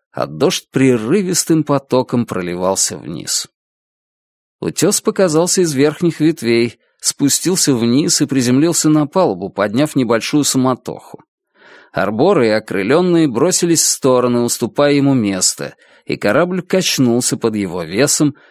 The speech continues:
прежде чем он принял земной облик. Капли дождя, уже намочившие его чешую, упали на палубу, образовав вокруг него лужу,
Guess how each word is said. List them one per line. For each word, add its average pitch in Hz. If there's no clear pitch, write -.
прежде 160
чем 147
он 135
принял 117
земной 107
облик. -
Капли 147
дождя, 139
уже 143
намочившие 165
его 110
чешую, 127
упали 110
на 101
палубу, 151
образовав 143
вокруг 143
него 139
лужу, 107